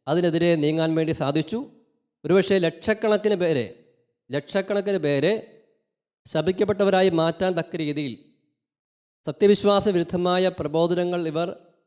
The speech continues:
നൽകുമായിരുന്ന സാഹചര്യത്തിൽ അത്രയും പേരിലേക്ക് എത്താതെ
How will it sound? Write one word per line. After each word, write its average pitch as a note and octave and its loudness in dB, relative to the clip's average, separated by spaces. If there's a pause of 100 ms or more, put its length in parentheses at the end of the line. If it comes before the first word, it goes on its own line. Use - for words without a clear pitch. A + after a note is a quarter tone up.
(160)
നൽകുമായിരുന്ന F3+ 2
സാഹചര്യത്തിൽ D3 -4 (500)
അത്രയും G3 0
പേരിലേക്ക് F#3 -2
എത്താതെ D#3+ 0